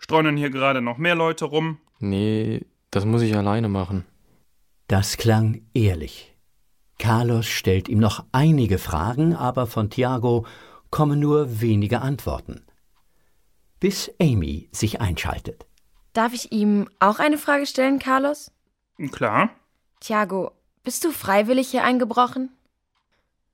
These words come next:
Speaker 2: Äh.
Speaker 3: Das hat ins Schwarze getroffen. Auf Thiagos Stirn bilden sich dicke Schweißperlen. Nervös schaut er zwischen Carlos, Amy und Philipp hin und her.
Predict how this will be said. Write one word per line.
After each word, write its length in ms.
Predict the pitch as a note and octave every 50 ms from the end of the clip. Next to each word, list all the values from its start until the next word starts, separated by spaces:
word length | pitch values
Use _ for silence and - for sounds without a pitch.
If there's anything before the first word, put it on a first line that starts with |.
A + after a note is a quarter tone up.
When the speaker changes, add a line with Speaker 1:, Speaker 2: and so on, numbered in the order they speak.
| _ _ _ -
Speaker 2:
Äh. 960 | A2+ A2+ A2+ A2 G#2+ G#2+ G#2+ G#2+ G#2 G#2 G2+ G#2 G2 G2+ G#2 G#2 G#2 G#2 - - _ _ _ _ _ _ _ _ _ _ _ _
Speaker 3:
Das 640 | - F#2 G2 G#2 - - - - - - - _ _ _ _ _
hat 460 | - - - G#2 G2 - - - - - _
ins 220 | - A#2+ C3 - -
Schwarze 580 | - - - - D#2+ D2 - - - - D#2+
getroffen. 560 | - D#2+ - - - - - - C#2+ - - _ _ _ _ _ _ _ _ _ _ _ _ _ _ -
Auf 180 | G2 G2 -
Thiagos 440 | - - A#2 A#2+ C3 C3 A#2+ A#2+ A2
Stirn 480 | - - - C3 C3+ C#3+ D3+ D3 C#3+ A#2
bilden 320 | A#2 A#2 A#2+ A2+ B2+ A#2+
sich 320 | A2 B2 A#2 A2 - - - _ _ _ -
dicke 400 | D#3+ - - - - B2+ A#2+ A#2
Schweißperlen. 1000 | G#2+ - - - E2+ E2+ F2+ F2 - - - D#2+ C#2 C2 C2+ C2+ - - - - _ _ _ - - - - - - -
Nervös 640 | A2 A#2+ B2 A2 B2 F3 E3+ G2+ D#2 - - -
schaut 420 | - - - - B1+ B1+ C2 - -
er 240 | - D#2+ D#2 D#2 -
zwischen 380 | - - G2+ E2+ - G2 F#2+
Carlos, 560 | - F#2 A2 G#2 G#2 G#2+ G2+ G#2 G2+ G2+ - - C3
Amy 280 | A2+ A2+ A2+ G#2 G2 G2+
und 100 | G2+ G2+
Philipp 380 | - - D3 C3 A#2 A#2 A#2 - - - - _
hin 460 | - - D#3 D#3 D#3 D#3+ D#3+ E3 - _ _ _
und 320 | A#2+ G#2+ G#2+ A2 G#2+ -
her. 380 | - - E2+ C#2+ A#1+ - - -